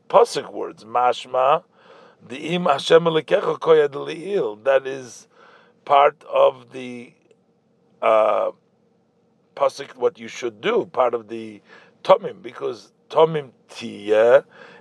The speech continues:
and Rashi says, Imoi, Tomim Tiyeh,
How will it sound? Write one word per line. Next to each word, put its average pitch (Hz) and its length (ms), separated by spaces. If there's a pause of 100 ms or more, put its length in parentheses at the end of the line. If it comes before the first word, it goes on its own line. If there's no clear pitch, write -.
and 110 80
Rashi 139 300
says, 123 580 (1600)
Imoi, 120 600 (140)
Tomim 120 400
Tiyeh, 110 580